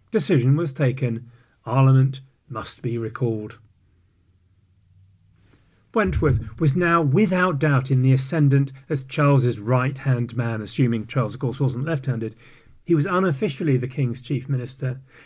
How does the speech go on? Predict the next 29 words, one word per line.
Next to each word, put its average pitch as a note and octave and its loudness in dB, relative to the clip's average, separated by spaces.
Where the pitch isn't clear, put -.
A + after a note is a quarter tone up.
and C3+ 4
then F3+ 4
in F#3+ -2
January, G#3+ -2
Charles F3 2
made C3+ 2
his C#3+ 0
favour B2 -2
public. C3 -4
Wentworth A#3+ 0
was C3+ 0
ennobled D3+ 4
as C3 -2
the C3 -6
Earl D3 2
of C3+ 0
Strafford - -6
and A2+ -6
promoted C3+ 2
to C#3+ -2
being A2+ -2
the A2 -8
king's C3 2
Lord A#2+ 0
Lieutenant. A2 -6
He A3 2
had D#3+ 0
arrived. G2+ -2
Now, A#2+ 0